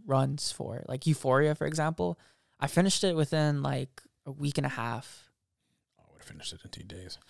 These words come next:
Speaker 1: Oh,
Speaker 2: But that's
Speaker 1: I
Speaker 2: 'cause I have no life, though. I'm, you, you're more
Speaker 1: I,
Speaker 2: busy.
Speaker 1: yeah, no, I, I work.
Speaker 2: Yeah,
Speaker 1: I,
Speaker 2: yeah,
Speaker 1: I
Speaker 2: yeah.
Speaker 1: have to, like,
Speaker 2: See, I only have school. <laughs> And I kinda work, and I choose my own hours for
Speaker 1: I
Speaker 2: work,
Speaker 1: have
Speaker 2: so.
Speaker 1: work and school, so, like, I have to, like, take,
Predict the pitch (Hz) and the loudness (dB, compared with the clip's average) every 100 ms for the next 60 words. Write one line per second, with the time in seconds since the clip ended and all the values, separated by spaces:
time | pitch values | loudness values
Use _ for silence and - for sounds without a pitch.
0 | - 165 156 139 143 147 127 113 104 101 | 0 6 8 10 8 10 10 8 2 0
1 | 95 - 87 - 110 107 104 110 107 110 | -2 -8 -12 -6 -4 -4 -4 -4 0 4
2 | 151 151 - 151 147 135 131 135 131 135 | 4 4 4 4 4 4 4 2 0 -2
3 | 131 127 135 - - 110 101 95 92 87 | -4 -6 -8 -12 -4 0 2 0 -2 -6
4 | 135 - 104 92 - - - - - - | -8 -10 -10 -12 -16 -20 -20 -20 -14 0
5 | 113 113 120 104 92 - 92 92 - - | 2 4 4 4 2 -4 -6 -10 -12 2
6 | - - - _ 127 123 123 117 143 117 | 2 2 -16 _ 2 8 8 8 4 6
7 | 117 123 135 131 - 143 123 113 98 95 | 4 4 6 6 4 4 4 2 -2 -4
8 | - - 147 165 156 160 - 139 139 - | -6 0 4 4 4 2 0 -4 -4 -6
9 | 127 117 131 123 117 123 131 131 131 131 | -8 -8 -8 -8 -8 -6 0 0 0 -6
10 | 127 123 _ _ _ _ _ _ _ - | -6 -10 _ _ _ _ _ _ _ -8
11 | 127 127 | -8 -8